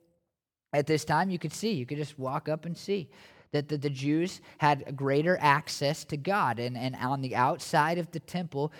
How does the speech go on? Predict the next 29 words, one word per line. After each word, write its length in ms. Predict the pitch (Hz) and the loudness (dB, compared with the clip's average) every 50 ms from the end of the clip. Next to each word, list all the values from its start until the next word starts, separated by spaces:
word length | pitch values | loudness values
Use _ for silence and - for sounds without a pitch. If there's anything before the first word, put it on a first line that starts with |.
| - - _ | -20 -6 _
would 160 | 143 151 139 | -2 0 0
be 260 | 127 139 143 151 156 | 0 0 0 0 0
a 160 | - 143 156 | 2 0 0
Gentile 760 | 151 139 143 170 180 190 196 190 - 151 143 135 127 120 113 - | 0 -2 -4 -4 -2 -2 -4 -4 0 0 2 2 2 0 -4 -8
section. 600 | - - - - 123 117 - - - 117 104 101 - - - - | -12 -10 -4 -2 -2 -2 -2 -6 -10 -8 -8 -8 -10 -14 -18 -4
And, 160 | - 139 135 | -2 -2 0
and 140 | 131 147 139 | 0 -2 -2
the 40 | 135 | -4
closer 400 | 123 - 165 160 175 170 - 185 | -4 0 2 2 2 2 0 -4
you 140 | 190 190 180 | -2 -2 0
got 320 | 160 165 160 165 170 170 | 2 4 4 4 2 0
to 100 | - 170 | -4 -2
where 180 | 160 160 160 156 | -2 0 0 0
they, 260 | 151 156 160 160 151 - - - - _ | 2 2 0 0 -2 -4 -12 -20 -14 _
wh-, 200 | - 156 147 - | -2 -2 0 2
where 180 | 143 151 156 | 2 2 2
the 80 | 151 143 | 2 0
presence 460 | - - 175 165 170 165 175 170 - | 0 4 4 4 4 4 0 -4 -4
of 140 | - 151 143 | -6 -8 -2
God 240 | - 160 160 165 151 | 2 4 4 4 2
was, 560 | 139 143 156 180 185 170 143 139 151 151 - - - - - _ | 0 0 2 4 4 4 4 4 2 0 -4 -14 -18 -20 -12 _
uh, 220 | 143 139 - 120 131 | -8 -8 -8 -8 -10
the 380 | 131 131 143 156 151 151 143 | -6 -2 0 2 2 2 0
more 320 | - 113 143 156 175 185 175 | -2 -4 0 2 4 4 4
Jewish 420 | 147 147 170 180 190 185 180 - | 2 2 2 4 4 2 0 -2
you 140 | 180 190 185 | -2 0 2
had 280 | 165 185 196 196 180 - | 4 4 4 2 0 -2
to 80 | 196 | -4
be 400 | 180 175 208 233 180 120 - - | -2 -2 -2 -2 -2 -4 -6 -14